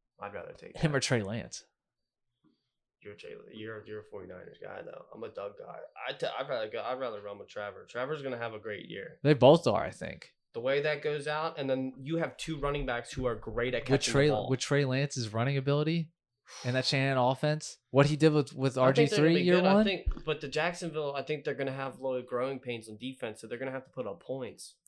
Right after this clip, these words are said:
Speaker 2: Also,
Speaker 1: And
Speaker 2: I
Speaker 1: Trevor
Speaker 2: get the
Speaker 1: Lawrence is
Speaker 2: idea that
Speaker 1: going
Speaker 2: Aaron
Speaker 1: to
Speaker 2: Rodgers doesn't
Speaker 1: sling
Speaker 2: have a lot of
Speaker 1: that
Speaker 2: weapons,
Speaker 1: rock.
Speaker 2: but, like, Aaron Rodgers being
Speaker 1: Well,
Speaker 2: thirteenth.
Speaker 1: you might have just talked me into my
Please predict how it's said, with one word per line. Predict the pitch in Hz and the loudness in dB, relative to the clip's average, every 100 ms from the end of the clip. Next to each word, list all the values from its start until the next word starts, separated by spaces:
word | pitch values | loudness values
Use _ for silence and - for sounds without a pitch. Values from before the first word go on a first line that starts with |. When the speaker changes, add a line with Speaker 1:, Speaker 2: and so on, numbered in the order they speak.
| - | 6
Speaker 2:
Also, | 139 165 202 | 6 10 12
Speaker 1:
And | |
Speaker 2:
I | 147 | 12
Speaker 1:
Trevor | 151 | 12
Speaker 2:
get | 156 | 10
the | 160 | 12
Speaker 1:
Lawrence | 147 131 | 12 10
is | 113 | 8
Speaker 2:
idea | 127 139 | 8 8
that | |
Speaker 1:
going | 135 | 8
Speaker 2:
Aaron | 139 | 8
Speaker 1:
to | 135 | 8
Speaker 2:
Rodgers | 135 139 131 | 6 6 6
doesn't | 135 143 | 6 6
Speaker 1:
sling | 135 | 6
Speaker 2:
have | 131 | 6
a | |
lot | 131 131 | 6 6
of | 127 | 6
Speaker 1:
that | |
Speaker 2:
weapons, | 131 120 117 | 4 4 -2
Speaker 1:
rock. | 113 | 0
Speaker 2:
but, | 117 | 0
like, | 110 104 - _ - | 0 -4 -8 _ -2
Aaron | 143 | 2
Rodgers | 143 139 123 | 4 2 2
being | 120 110 | -2 -4
Speaker 1:
Well, | - 117 | -4 -4
Speaker 2:
thirteenth. | 107 - 110 117 | -4 -4 -4 -2
Speaker 1:
you | 160 | -4
might | 196 123 | -4 -4
have | 107 | -6
just | 104 - | -12 -6
talked | 113 107 | -6 -4
me | 113 | -8
into | 117 | -8
my | 107 | -10